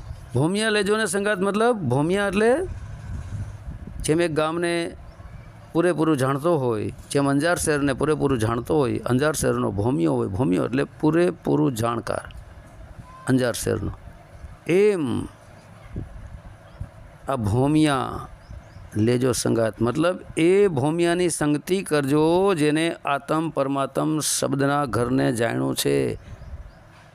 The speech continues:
એના જાણકાર છે. ભૂમિયા એટલે એના જાણકાર,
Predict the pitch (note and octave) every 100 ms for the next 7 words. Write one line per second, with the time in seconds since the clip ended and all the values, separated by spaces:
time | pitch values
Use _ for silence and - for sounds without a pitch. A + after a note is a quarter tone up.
0 | - C#3 C#3 A2+ A#2+ D3 C3+ E3 D#3+ -
1 | E3 C#3 C3 D3 D#3 D3+ D3+ D3 D3 A#2+
2 | B2 C#3+ C#3 D#3 D3+ B2 G#2